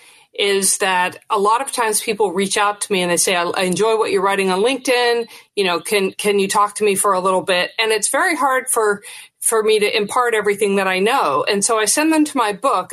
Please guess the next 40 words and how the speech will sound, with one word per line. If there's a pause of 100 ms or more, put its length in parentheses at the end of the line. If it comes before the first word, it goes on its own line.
and
they
get
that
idea (400)
and
then
they
can
come
back
and
work
with
me
in
coaching.
And
it's
much
more
efficient (260)
if
they
want
to.
And
often
they
just
read
the
book
and
that's
enough.
They
don't
need
it.